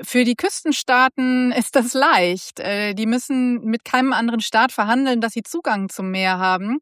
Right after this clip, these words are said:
Für die Binnenstaaten geht es aber genau darum, wenn ich die Meere nutzen möchte, wenn ich teilhaben will an den Freiheiten der Hohen See,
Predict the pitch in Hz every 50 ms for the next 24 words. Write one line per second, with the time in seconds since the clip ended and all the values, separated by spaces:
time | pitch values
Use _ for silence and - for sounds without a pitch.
0 | _ - - - - - - _ - 262 262 240 214 247 254 285 294 285 - -
1 | - 254 247 269 269 - 277 269 262 254 240 262 240 262 240 - 214 240 233 247
2 | 233 233 233 240 240 233 214 247 262 269 247 233 269 285 240 196 185 180 175 170
3 | 190 196 196 208 214 202 - - - 190 180 214 208 208 220 233 247 233 226 208
4 | 208 262 359 - - - - 254 240 226 226 214 - - - 202 185 202 202 202
5 | 202 202 190 - - - - - - 269 269 254 240 220 220 220 214 214 202 190
6 | 202 202 202 202 202 - - 190 196 202 190 - - 226 254 262 233 226 220 -
7 | - 208 202 202 190 196 208 220 214 208 208 196 180 190 208 220 240